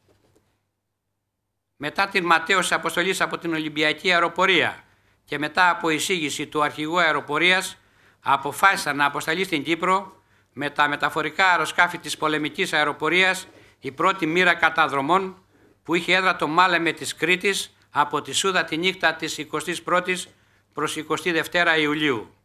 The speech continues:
Ταυτόχρονα αποφασίστηκαν από το Αρχηγείο Αεροπορίας οι προϋποθέσεις για την εκτέλεση αποστολής, που ήταν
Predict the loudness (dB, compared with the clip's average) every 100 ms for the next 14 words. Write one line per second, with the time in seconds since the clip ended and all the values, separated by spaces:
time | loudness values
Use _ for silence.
0 | _ _ _ _ _ _ -6 -4 0 0
1 | 2 0 2 0 -2 -12 _ _ _ -4
2 | -2 -2 -2 -2 -2 -2 -4 -2 0 2
3 | 0 -2 0 0 0 -4 0 2 2 0
4 | 0 2 2 0 -4 -18 _ -20 _ _
5 | -8 -4 0 0 -2 0 -2 -2 -4 -4
6 | -4 -6 -4 -2 -2 0 -2 -4 -4 -2
7 | -2 -2 -2 -2 -8